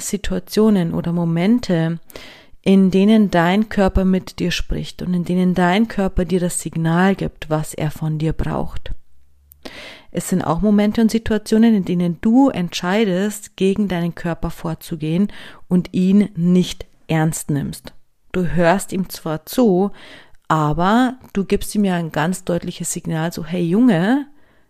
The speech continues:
schön, dass du jetzt gerade was trinken möchtest oder pinkeln oder Hunger hast oder dich bewegen möchtest, aber ich habe dafür keine Zeit.“ Das heißt, gerade wenn du aus jahrelangen Diäten kommst, dann ist ja eins passiert zwischen dir und deinem Körper, und zwar das Vertrauen zwischen dir und deinem Körper ist ja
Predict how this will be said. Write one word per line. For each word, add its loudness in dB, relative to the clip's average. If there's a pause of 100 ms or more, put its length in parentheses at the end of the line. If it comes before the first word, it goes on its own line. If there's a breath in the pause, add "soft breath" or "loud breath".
schön, 2
dass -2
du -6
jetzt -8
gerade -8
was -8
trinken 0
möchtest -6
oder -6
pinkeln 0
oder -6
Hunger 4
hast -2
oder -4
dich -12
bewegen 2
möchtest, -4 (300 loud breath)
aber 0
ich -2
habe -6
dafür -8
keine -6
Zeit.“ -8 (760)
Das -2
heißt, 2
gerade 0
wenn 0
du -4
aus -6
jahrelangen 0
Diäten -4
kommst, -12 (360 loud breath)
dann 2
ist -2
ja 0
eins 0
passiert -2
zwischen -6
dir 2
und 2
deinem 0
Körper, -4
und -6
zwar -8
das -8
Vertrauen 2
zwischen -6
dir 0
und -2
deinem -4
Körper -2
ist -10
ja -4